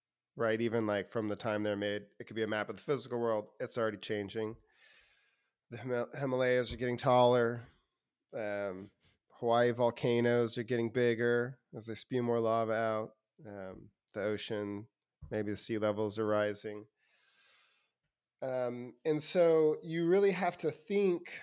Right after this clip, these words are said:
um, as you navigate a piece of terrain, whether the map you're using to navigate it will be useful the next time you navigate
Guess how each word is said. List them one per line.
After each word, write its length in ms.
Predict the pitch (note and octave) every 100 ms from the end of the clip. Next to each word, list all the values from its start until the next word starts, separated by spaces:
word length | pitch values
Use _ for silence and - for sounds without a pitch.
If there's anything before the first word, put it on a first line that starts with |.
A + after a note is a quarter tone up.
| - _ _
um, 480 | C#3+ B2+ A2+ G#2+ G#2 _ _ _ _ _ _ _ _ _ _ _ _ _ _ _ - - _ _
as 280 | C#3+ D#3 C#3
you 100 | D#3
navigate 680 | C#3 C#3 C#3+ D#3 C#3+ C#3+ C3
a 20 |
piece 380 | B2 - B2+ -
of 120 | A#2
terrain, 680 | - B2 A2+ A2 G#2 G#2 G#2 - _ _ _
whether 260 | B2+ A#2+ A#2
the 80 | G#2+
map 300 | B2 B2 C3+
you're 80 |
using 360 | A#2+ B2+ A#2 A2+
to 100 | A2+
navigate 600 | A2+ A2+ A#2 A2 A2+ A2+
it 300 | G#2+ G#2 G2+ - _ _ _ _ _ _ _
will 140 | B2+ A#2+
be 340 | A#2 A2+ A2
useful 720 | G#2 A#2+ B2 - - A#2 A2
the 140 | G2+ G2+
next 420 | G#2 G#2+ - -
time 520 | - A2 G#2 G2 F#2+
you 140 | - A2
navigate 800 | G#2 G2+ G2 G2 F#2+ F#2 F2